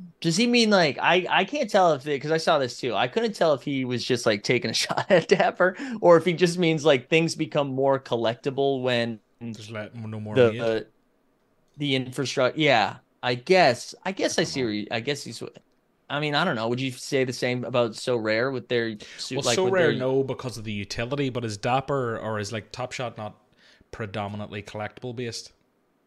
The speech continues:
Speaker 1: Uh, they, yeah, they, I think they are predominantly collectible based. I guess he's, I guess I see what he's saying, like, just because they continue to make more.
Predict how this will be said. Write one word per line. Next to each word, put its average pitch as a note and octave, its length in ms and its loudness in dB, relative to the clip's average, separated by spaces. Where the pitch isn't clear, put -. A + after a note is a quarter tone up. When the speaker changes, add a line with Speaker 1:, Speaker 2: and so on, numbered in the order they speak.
Speaker 1:
Uh, - 160 2
they, A#3 180 8
yeah, A3 100 10
they, C#4 200 6
I F#3+ 180 0
think D#4 200 -2
they F#3+ 140 6
are E3 100 8
predominantly C3 480 2
collectible B2 500 -2
based. B2 240 0
I G#3 120 2
guess E4 200 2
he's, F#3+ 200 -4
I D#3 180 0
guess C3+ 240 -6
I A2+ 60 0
see G#2+ 160 -6
what G#2+ 60 -6
he's G2+ 120 -10
saying, G2+ 200 -6
like, G2 140 -4
just A2+ 160 -10
because G#2+ 240 -10
they G#2 120 -6
continue G#2 340 -8
to G2+ 80 -6
make G2+ 260 -6
more. G#2 520 -6